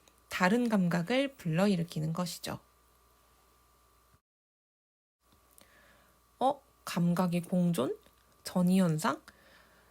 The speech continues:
어려운 용어에 당황하실 순 있지만 말만 어렵지 생각보다 쉬운 개념입니다.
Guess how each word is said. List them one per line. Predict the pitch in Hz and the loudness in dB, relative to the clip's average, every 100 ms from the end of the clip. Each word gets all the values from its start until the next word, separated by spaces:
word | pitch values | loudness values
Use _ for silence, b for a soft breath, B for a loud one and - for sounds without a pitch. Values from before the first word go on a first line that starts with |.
| b b _ _ _ _ - | b b _ _ _ _ 0
어려운 | 196 214 339 349 185 | 6 8 8 8 6
용어에 | 196 233 214 185 170 | 6 6 6 6 4
당황하실 | - 170 180 233 233 220 | 0 0 2 4 2 0
순 | 214 247 | -2 0
있지만 | 214 - 160 190 247 151 - | -2 -2 -2 0 2 0 -2
말만 | 156 160 165 208 226 | -2 0 2 2 4
어렵지 | 175 165 165 - 269 | 4 2 -2 0 0
생각보다 | - 240 247 247 - 170 151 165 | 0 -2 -4 -4 -6 -4 -2 -2
쉬운 | - 269 294 | -4 -2 0
개념입니다. | 294 247 180 160 139 160 160 | 2 2 2 0 -4 -6 -8